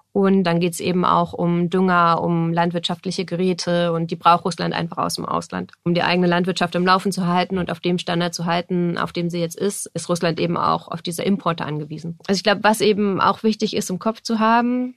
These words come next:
die letzten Monate haben ja gezeigt, dass es Putin im Zweifel eben nicht um den wirtschaftlichen Gewinn geht oder wirtschaftliche Logik, sondern eben eher um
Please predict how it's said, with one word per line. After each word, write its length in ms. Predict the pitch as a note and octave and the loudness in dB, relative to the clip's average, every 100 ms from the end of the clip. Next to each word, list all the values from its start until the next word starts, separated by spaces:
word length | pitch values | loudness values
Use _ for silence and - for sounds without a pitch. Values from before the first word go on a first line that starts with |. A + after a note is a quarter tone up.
| - | 2
die 40 | |
letzten 280 | G3 G3 G#3 | 4 4 4
Monate 340 | G3+ G3+ G3 | 4 4 4
haben 160 | F#3+ F#3+ | 2 2
ja 80 | F#3 | 0
gezeigt, 460 | F3 - F#3 F#3+ | -2 -2 -2 -2
dass 140 | F3 E3+ | -4 -8
es 100 | - | -6
Putin 320 | - G3+ F#3+ | -4 0 2
im 120 | F#3 | 0
Zweifel 380 | F3 F3 F3+ F3+ | 0 0 0 0
eben 220 | E3+ F3 | 0 2
nicht 200 | F#3 F#3 | 2 2
um 120 | F#3 | 0
den 180 | F3 F3 | 0 0
wirtschaftlichen 540 | E3 - G3+ G3+ G#3+ G3 | -2 -2 -2 -2 -2 -2
Gewinn 320 | F#3+ G3+ G3 | 2 2 2
geht 240 | G3+ G3 | 2 2
oder 240 | E3+ F3 E3+ | 2 -2 -2
wirtschaftliche 500 | G3 G#3 - G3 F#3+ | -2 -2 -4 -2 0
Logik, 400 | F3+ F#3+ G3 - | 0 0 0 -2
sondern 380 | F3+ F3 E3+ | -2 0 -2
eben 300 | E3+ F3 E3+ | -2 -2 -2
eher 280 | E3 E3+ E3+ | -2 -2 -2
um 200 | E3+ E3+ | -2 -6